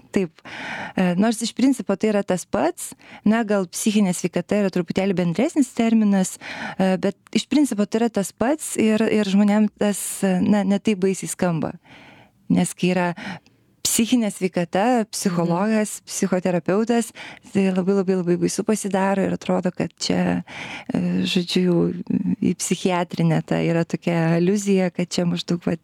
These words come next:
Speaker 1: apie tai. Tai
Speaker 2: Mhm. O jūs dar pastebit, kad visuomenėje yra šita stigma išlikusi, kad žmonės, na,
Speaker 1: Yra.
Speaker 2: bijo prisipažinti, kad turi problemų?
Speaker 1: Iš tiesų yra.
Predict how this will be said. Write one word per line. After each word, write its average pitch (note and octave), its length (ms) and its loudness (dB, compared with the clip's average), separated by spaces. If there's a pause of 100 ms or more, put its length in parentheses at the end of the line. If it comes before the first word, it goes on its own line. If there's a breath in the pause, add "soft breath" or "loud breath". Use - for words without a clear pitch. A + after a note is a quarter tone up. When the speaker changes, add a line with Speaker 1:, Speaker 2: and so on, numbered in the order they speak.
Speaker 1:
apie F3 240 -2
tai. E3+ 300 -4
Tai - 180 -4 (640 loud breath)
Speaker 2:
Mhm. F#3 200 2 (260 loud breath)
O G#3+ 80 -2
jūs A3+ 80 -2
dar A3 140 0
pastebit, D#4 420 0
kad A#3 160 -2
visuomenėje G3+ 640 0
yra F#3+ 160 2
šita - 340 -8
stigma D3 380 -4
išlikusi, B3 480 -2
kad F3 140 0
žmonės, F#3+ 260 2
na, G#3 140 2
Speaker 1:
Yra. A#3 100 4
Speaker 2:
bijo A3 260 2
prisipažinti, D#3+ 600 0
kad F#3+ 180 -2
turi F#3+ 200 0
problemų? D3+ 520 0 (560 loud breath)
Speaker 1:
Iš G#3+ 140 0
tiesų A3 420 2
yra. F3 320 0